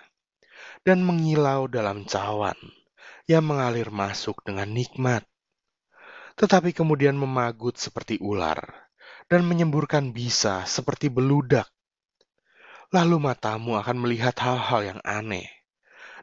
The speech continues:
dan hatimu mengucapkan kata-kata yang kacau.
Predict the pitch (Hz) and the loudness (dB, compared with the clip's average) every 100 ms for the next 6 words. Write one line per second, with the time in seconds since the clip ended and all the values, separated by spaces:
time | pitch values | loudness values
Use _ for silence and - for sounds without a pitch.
0 | - 190 170 175 175 160 165 151 151 - | 4 6 6 2 2 2 2 2 0 2
1 | 139 - 131 131 135 135 135 131 139 139 | 0 0 -4 -2 -2 -2 -4 -2 -2 -2
2 | 135 131 127 - 135 123 95 _ | -4 -6 -6 -4 -2 -2 -4 _